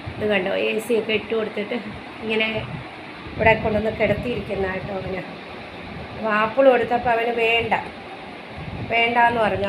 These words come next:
ആപ്പിൾ. അപ്പോൾ അതിന് വേണ്ടി ഇങ്ങനെ, അതെ ഇത് കണ്ടോ,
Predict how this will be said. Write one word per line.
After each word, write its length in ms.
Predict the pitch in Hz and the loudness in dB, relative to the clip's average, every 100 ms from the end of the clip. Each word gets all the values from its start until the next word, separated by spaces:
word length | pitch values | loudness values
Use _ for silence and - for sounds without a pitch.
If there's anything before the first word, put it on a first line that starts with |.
| 190 | -2
ആപ്പിൾ. 260 | 185 196 196 - - - - - - - | -2 -4 -4 -4 -12 -12 -12 -12 -16 -12
അപ്പോൾ 160 | 202 226 | -8 -6
അതിന് 200 | 208 214 233 | -4 -2 0
വേണ്ടി 160 | 220 214 | 0 0
ഇങ്ങനെ, 240 | 214 165 120 | -2 -4 -4
അതെ 140 | 120 - - - - - - - - - - - - - - - - | -4 -6 -8 -8 -10 -12 -12 -12 -12 -12 -10 -10 -10 -12 -12 -12 -4
ഇത് 80 | - | 4
കണ്ടോ, 280 | 226 190 185 | 6 6 2